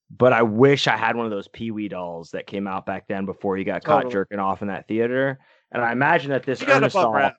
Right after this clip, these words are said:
Speaker 2: with that.
Speaker 1: is
Speaker 2: You
Speaker 1: the
Speaker 2: gotta
Speaker 1: same
Speaker 2: bum-
Speaker 1: thing. Everyone jerks off in a theater. I'm jerking off
Speaker 2: It's
Speaker 1: quite
Speaker 2: a
Speaker 1: right now.
Speaker 2: porno, it's a porno
Speaker 1: What do
Speaker 2: theater.
Speaker 1: you, what else are you
Speaker 2: Like,
Speaker 1: supposed to do
Speaker 2: the, the
Speaker 1: there?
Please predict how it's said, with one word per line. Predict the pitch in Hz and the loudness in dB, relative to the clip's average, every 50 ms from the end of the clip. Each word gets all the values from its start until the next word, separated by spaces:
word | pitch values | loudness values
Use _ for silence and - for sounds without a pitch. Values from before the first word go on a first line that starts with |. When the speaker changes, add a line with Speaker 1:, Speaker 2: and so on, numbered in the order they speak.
| _ _ | _ _
Speaker 2:
with | - 139 - | -20 -14 -6
that. | 135 127 131 | 0 4 4
Speaker 1:
is | 120 110 117 | 4 4 2
Speaker 2:
You | 120 | 0
Speaker 1:
the | 107 - | 2 2
Speaker 2:
gotta | - | 2
Speaker 1:
same | - 131 127 123 120 117 | 4 4 6 6 4 4
Speaker 2:
bum- | 113 - - | 2 -2 -2
Speaker 1:
thing. | 131 123 113 110 107 110 - | 0 0 0 0 -4 -2 0
Everyone | - 262 320 - 392 381 349 247 226 202 | 0 0 0 0 -2 -2 0 2 2 2
jerks | 156 160 143 123 - - | 2 0 -2 -2 0 2
off | 135 113 104 - - | 2 2 2 0 -4
in | 107 98 | -8 -10
a | 95 92 | -10 -10
theater. | - - 107 95 90 - | -10 -10 -10 -10 -8 -8
I'm | 151 185 | -8 -10
jerking | 196 - 330 339 - 349 269 | -8 -8 -10 -10 -8 -6 -4
off | 277 277 269 | -4 -4 -4
Speaker 2:
It's | - 277 | -4 -4
Speaker 1:
quite | 311 - - | -2 2 2
Speaker 2:
a | 349 | 2
Speaker 1:
right | 202 208 180 | 2 0 -2
now. | 208 220 262 | -4 0 4
Speaker 2:
porno, | 330 339 349 320 320 285 233 - | 4 4 4 4 2 0 0 -2
it's | - 269 - - | -4 -2 0 0
a | 330 | 0
porno | - - - - 294 320 330 330 320 302 | 0 -2 -4 -2 0 2 2 4 4 4
Speaker 1:
What | 285 254 | 2 2
do | - | 0
Speaker 2:
theater. | - 226 226 269 339 320 302 | -2 0 2 2 4 4 6
Speaker 1:
you, | 294 | 6
what | 269 277 294 302 294 | 8 8 8 8 6
else | 311 285 262 311 | 6 6 4 2
are | |
you | 285 | 0
Speaker 2:
Like, | 240 | -2
Speaker 1:
supposed | - - 285 269 - - | 0 0 0 0 0 -2
to | 262 226 | -6 -6
do | 180 208 240 277 | -2 2 4 4
Speaker 2:
the, | 320 | 6
the | 233 | 8
Speaker 1:
there? | 240 240 202 160 143 131 | 8 8 8 6 6 4